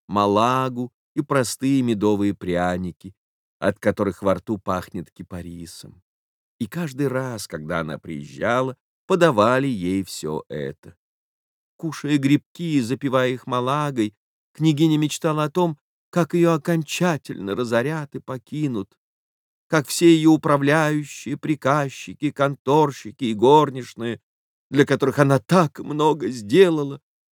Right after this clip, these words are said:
изменят ей и начнут говорить грубости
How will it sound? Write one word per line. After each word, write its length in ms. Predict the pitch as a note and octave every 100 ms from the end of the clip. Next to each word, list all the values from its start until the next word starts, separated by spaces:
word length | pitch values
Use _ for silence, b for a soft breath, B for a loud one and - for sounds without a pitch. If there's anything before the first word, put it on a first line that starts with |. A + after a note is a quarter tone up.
| -
изменят 760 | E3+ D3 F3 A#3 A#3 D#3+ -
ей 420 | G#2+ A#2+ C#3 C#3+ _ _ _ _ _ -
и 80 |
начнут 460 | C#3+ C3 - E3+ D#3
говорить 340 | C#3+ C#3+ D3
грубости 840 | C3+ C#3+ D#3+ A#3 G3 E3 - - D3